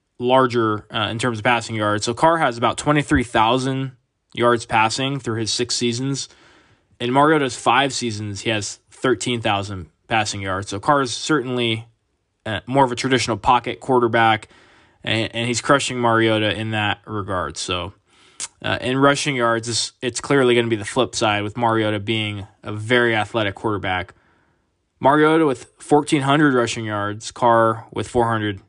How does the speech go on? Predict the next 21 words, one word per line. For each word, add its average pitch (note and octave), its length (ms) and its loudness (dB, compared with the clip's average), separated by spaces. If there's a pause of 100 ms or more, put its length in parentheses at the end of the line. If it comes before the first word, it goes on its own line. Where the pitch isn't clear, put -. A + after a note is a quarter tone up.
(140)
ninety-five, G#2 920 -2 (200)
uh, - 140 -12
rushing A2 320 -4
yards. G#2+ 180 -2
Carr G3+ 220 2
does F#3 120 -4
not E3+ 160 2
like C#3+ 180 -4
to A#2 100 -4
run. G2 340 -8 (500)
So - 140 0
I B2+ 60 6
think F#3+ 180 0
that's G#3 180 0
what's E3+ 180 -2
gonna D3+ 180 4
make C3 200 2
it A#2+ 100 2
a - 20 0
little B2+ 220 2
interesting, C3+ 720 -4